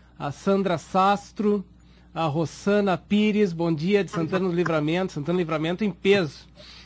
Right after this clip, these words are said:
<laughs> A Clarice Jacques, bom dia, ouvindo aqui da barragem Sanchuri. Muito bem, gente.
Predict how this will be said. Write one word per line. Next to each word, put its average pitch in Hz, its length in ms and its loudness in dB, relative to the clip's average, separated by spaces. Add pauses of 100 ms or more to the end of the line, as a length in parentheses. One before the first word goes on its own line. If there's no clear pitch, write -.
<laughs> 170 60 0 (960)
A 151 80 2
Clarice 175 460 2
Jacques, 190 320 2
bom 170 180 -4
dia, 165 200 -2
ouvindo 180 260 -2
aqui 175 180 -4
da 180 100 -2
barragem 160 440 -2
Sanchuri. 165 640 -4 (680)
Muito 180 160 -2
bem, 202 220 4
gente. 156 400 -2